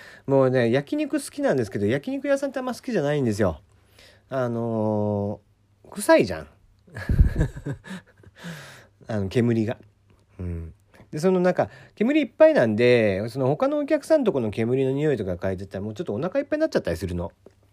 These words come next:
まあ、す-、もともとそんなにね、大量にご飯食べる人ではないんで。だからなんかね、それだったらこう、えー、まあ、家でホットプレートで焼いた方が、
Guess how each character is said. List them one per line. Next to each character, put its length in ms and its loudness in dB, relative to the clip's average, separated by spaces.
ま 140 -6
あ、 80 -6
す-、 140 -16
も 140 -8
と 80 -6
も 80 -4
と 160 0
そ 140 -6
ん 20 -2
な 80 -2
に 100 -6
ね、 280 -2
大 160 2
量 100 4
に 80 2
ご 140 2
飯 80 4
食 160 0
べ 80 2
る 80 0
人 180 -8
で 80 -4
は 80 -8
な 200 -4
い 60 -6
ん 60 -12
で。 300 -12
だ 100 -6
か 80 -6
ら 80 -2
な 140 2
ん 60 0
か 100 2
ね、 420 2
そ 120 -4
れ 60 -2
だ 80 0
っ 20 -4
た 160 0
ら 100 4
こ 480 0
う、 40 -20
え 1200 -8
ー、 20 -10
ま 100 -6
あ、 20 -6
家 220 -2
で 80 -2
ホ 80 -2
ッ 20 -2
ト 160 -6
プ 80 -8
レ 80 4
ー 40 2
ト 360 -4
で 500 -10
焼 180 -2
い 40 -8
た 100 0
方 200 4
が、 180 -8